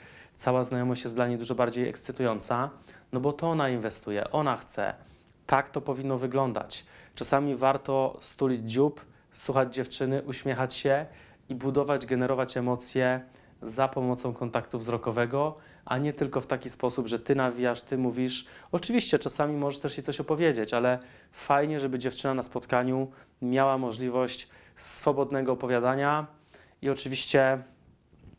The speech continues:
to też się prze-, powinno przełożyć na relację w ten sposób, że ona sama żartuje z tobą, sama inicjuje pewne tematy, które są dla niej przyjemne.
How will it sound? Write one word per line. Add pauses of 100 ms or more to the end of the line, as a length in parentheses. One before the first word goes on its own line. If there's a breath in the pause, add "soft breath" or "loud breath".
(200)
to
też
się
prze-,
powinno
przełożyć
na
relację
w
ten
sposób,
że
ona
sama
żartuje
z
tobą, (280 loud breath)
sama
inicjuje
pewne
tematy,
które
są
dla
niej
przyjemne.